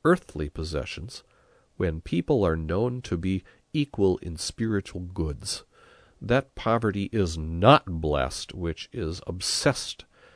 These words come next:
by love of temporal things, nor longs to be enriched in the resources of the world, but strives to grow rich in heavenly goods."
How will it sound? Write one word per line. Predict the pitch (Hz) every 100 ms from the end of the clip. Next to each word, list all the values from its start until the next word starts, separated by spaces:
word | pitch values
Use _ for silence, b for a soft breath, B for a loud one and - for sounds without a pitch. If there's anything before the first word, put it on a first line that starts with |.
| b b b
by | 95 90 85 80 - -
love | 87 95 101 87
of | 82 78 -
temporal | - 95 - 76
things, | 73 - 76 64 - - - - _ _ _ _ _ -
nor | 92 82
longs | 90 95 90 90
to | -
be | 78
enriched | 80 80 113 - - - - b b b -
in | 82
the | 80
resources | 98 107 - 90 90 95 92
of | 80
the |
world, | 80 82 82 78 76 - _ _ _ _ _ _ _ -
but | 123 - -
strives | - - 123 135 131 -
to | 113
grow | 113
rich | 107 117 -
in | 101
heavenly | - - 127 - 69
goods." | - - 87 -